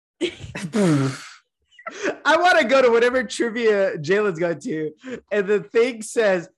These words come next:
Speaker 2: "You know that Dua Lipa hip move? You know the one I'm talking about, right? The what? It was a cultural reset."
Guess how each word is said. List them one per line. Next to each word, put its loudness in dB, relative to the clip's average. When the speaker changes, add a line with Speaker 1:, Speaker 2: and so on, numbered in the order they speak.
Speaker 2:
"You -6
know 0
that -2
Dua -4
Lipa -4
hip -2
move? -8
You -6
know 0
the 0
one 0
I'm -8
talking -6
about, -4
right? -4
The -2
what? -2
It -4
was -4
a -6
cultural -2
reset." -10